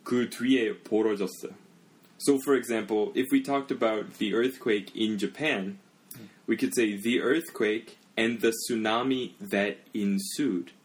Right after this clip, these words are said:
Speaker 1: 그 뒤에 벌어진 일. 이렇게 뭐 할 수 있어요.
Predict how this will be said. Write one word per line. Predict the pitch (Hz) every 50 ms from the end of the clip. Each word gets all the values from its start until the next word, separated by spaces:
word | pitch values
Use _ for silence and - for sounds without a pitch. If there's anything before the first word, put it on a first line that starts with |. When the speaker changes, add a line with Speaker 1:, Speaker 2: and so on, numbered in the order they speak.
| _ _ _ _ - - - -
Speaker 1:
그 | 135 131 123 117 -
뒤에 | - 101 98 101 107 123 131 113 90 82 - - _ - - _
벌어진 | - 110 107 107 110 101 95 - 101 90 87 -
일. | - 87 82 - - _ _ _ _ _ - 117 110 104 101 101 101 - - -
이렇게 | 113 117 117 110 - - 98
뭐 | 90 90 92 90 - -
할 | - - 117 113
수 | 113 - - 98
있어요. | 95 - - 87 82